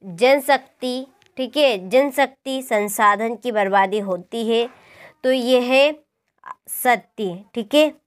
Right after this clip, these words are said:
दूसरा है प्रधानमंत्री ग्रामोत्थान ग्रामोदय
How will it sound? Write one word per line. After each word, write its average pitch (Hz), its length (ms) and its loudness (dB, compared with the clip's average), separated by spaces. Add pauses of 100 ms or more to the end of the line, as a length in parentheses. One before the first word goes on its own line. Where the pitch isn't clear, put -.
(180)
दूसरा 254 360 0
है 285 80 4
प्रधानमंत्री 247 840 0
ग्रामोत्थान 214 640 -2 (720)
ग्रामोदय 233 1300 2